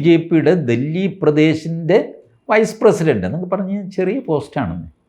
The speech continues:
മോദിയുമായിട്ട് ഇയാൾക്ക് ഒരു ബന്ധവുമില്ല. ഇതൊക്കെ പറഞ്ഞു. അപ്പോൾ അതിന് പിന്നെ വാദമായി. ഉം. രണ്ടായിരത്തി പതിനാലിലെ ലോക്സഭാ ഇലക്ഷനിൽ he worked, uh, very closely with, uh, നരേന്ദ്രമോദി in, uh, Varanasi.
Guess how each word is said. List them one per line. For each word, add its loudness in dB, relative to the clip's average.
മോദിയുമായിട്ട് 2
ഇയാൾക്ക് 2
ഒരു -4
ബന്ധവുമില്ല. 0
ഇതൊക്കെ 2
പറഞ്ഞു. -2
അപ്പോൾ 2
അതിന് 2
പിന്നെ -2
വാദമായി. 0
ഉം. -2
രണ്ടായിരത്തി 0
പതിനാലിലെ 0
ലോക്സഭാ 0
ഇലക്ഷനിൽ -2
he 4
worked, -2
uh, 0
very 2
closely -2
with, -2
uh, -2
നരേന്ദ്രമോദി -2
in, -6
uh, -8
Varanasi. -2